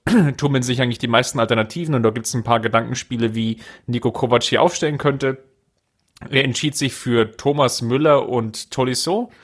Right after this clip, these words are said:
Sanchez, der meiner Meinung nach ein gutes Spiel gemacht hatte in Cottbus, blieb draußen. Ähm, ebenfalls nicht einsatzfähig, aber, oder draußen, ähm, blieb auch Goretzka, weil verletzt. Und Gnabry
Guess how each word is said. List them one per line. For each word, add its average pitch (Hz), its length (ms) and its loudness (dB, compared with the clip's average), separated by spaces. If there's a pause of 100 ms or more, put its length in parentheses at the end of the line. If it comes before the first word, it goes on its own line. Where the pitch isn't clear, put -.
(400)
Sanchez, 156 680 0
der 127 240 2
meiner 120 280 2
Meinung 123 220 0
nach 117 220 0
ein 117 80 -8
gutes 127 260 -6
Spiel 123 220 -8
gemacht 117 320 0
hatte 120 180 0
in 110 140 -4
Cottbus, - 380 -6
blieb 120 200 -8
draußen. 160 640 -2 (640)
Ähm, 113 380 -2
ebenfalls 135 720 0
nicht 120 420 -4
einsatzfähig, 151 720 -2
aber, 104 240 -4
oder 107 160 -4
draußen, 127 680 0
ähm, 110 240 -2
blieb 113 200 -6
auch 117 160 -2
Goretzka, 127 580 0
weil 113 160 4
verletzt. - 640 -4 (480)
Und 135 800 0 (500)
Gnabry 135 580 0